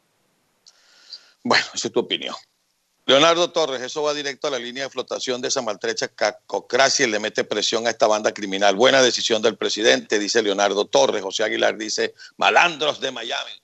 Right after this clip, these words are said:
¿A quién se refieren? ¿A los enchufados que están aquí? ¿O a los dos que están presos aquí en una cárcel? No es en Miami, es entre Orlando y Tampa, que están presos ahí los narcosobrinos.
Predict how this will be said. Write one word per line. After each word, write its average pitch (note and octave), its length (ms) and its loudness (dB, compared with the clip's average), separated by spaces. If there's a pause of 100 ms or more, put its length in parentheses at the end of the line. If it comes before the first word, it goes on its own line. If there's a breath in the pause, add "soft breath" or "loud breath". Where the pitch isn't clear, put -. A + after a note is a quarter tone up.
(2250)
¿A - 60 -20
quién G2+ 180 -16
se C3+ 120 -8
refieren? A#2+ 340 -8
¿A G2+ 60 -6
los F#2+ 160 -6
enchufados G2+ 340 2
que C#3+ 40 4
están C#3+ 200 6
aquí? F#3+ 220 2 (1400)
¿O A2 140 6
a G#2+ 40 6
los G#2 160 6
dos A2 140 4
que - 80 -2
están - 260 2
presos A2+ 300 0
aquí - 120 -2
en G#2 100 2
una G#2 160 -2
cárcel? G#2 280 0
No E2 60 -4
es G#2 80 0
en B2 60 2
Miami, F#2+ 380 2
es - 180 -16
entre G#2+ 240 2
Orlando F#2+ 480 6
y G#2+ 60 0
Tampa, F#2+ 360 -2
que - 80 -18
están E2+ 220 -6
presos F#2 320 2
ahí F2+ 120 4
los F#2 160 0
narcosobrinos. D#2+ 840 -4